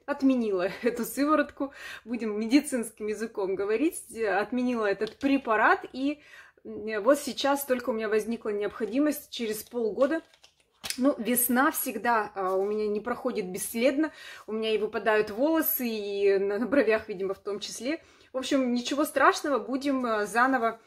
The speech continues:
а, все это восстанавливать. Заказала себе восстанавливающую маску сливки. Очень захотелось все-таки ее попробовать. Она, по-моему, у нас сейчас по какой-то специальной цене идет.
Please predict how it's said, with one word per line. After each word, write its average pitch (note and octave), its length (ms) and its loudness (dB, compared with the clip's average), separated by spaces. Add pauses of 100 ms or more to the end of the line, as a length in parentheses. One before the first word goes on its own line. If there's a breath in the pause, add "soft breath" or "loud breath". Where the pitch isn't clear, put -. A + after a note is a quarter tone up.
(800 loud breath)
а, G#3 420 6
все C4 260 -2
это C4 220 4
восстанавливать. G#3+ 960 0
Заказала B3 580 4
себе C#4+ 300 -2
восстанавливающую C4 840 0
маску A#3+ 380 0
сливки. A#3 560 -4
Очень A3 400 -2
захотелось G#3+ 520 -2
все-таки A#3 380 -6
ее G#3+ 160 0
попробовать. D4 640 0
Она, B3 160 0
по-моему, A#3+ 360 0
у A3 40 -2
нас G#3+ 200 -2
сейчас G#3+ 340 -8
по B3 180 -8
какой-то A3+ 380 -6
специальной G#3 560 -2
цене G#3+ 440 -4
идет. A#3 260 -2